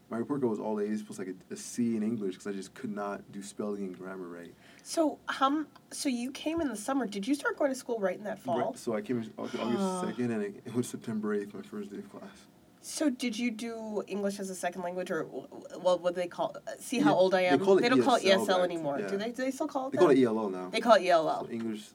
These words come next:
Speaker 1: language
Speaker 2: Learners,
Speaker 1: learners.
Speaker 2: yeah.
Speaker 1: Mm-hmm. But I did E S L for a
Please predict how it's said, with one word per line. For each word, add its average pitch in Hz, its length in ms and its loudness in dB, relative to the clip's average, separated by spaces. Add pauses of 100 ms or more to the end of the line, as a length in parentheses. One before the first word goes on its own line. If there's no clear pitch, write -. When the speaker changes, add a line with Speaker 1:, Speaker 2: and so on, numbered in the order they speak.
(140)
Speaker 1:
language 110 600 -8
Speaker 2:
Learners, 190 260 4
Speaker 1:
learners. 175 200 -4
Speaker 2:
yeah. 175 220 2
Speaker 1:
Mm-hmm. 139 120 -6 (960)
But 139 220 4
I 143 80 4
did 214 160 6
E 131 80 8
S - 160 2
L 95 220 -6 (240)
for 101 220 -2
a - 20 -2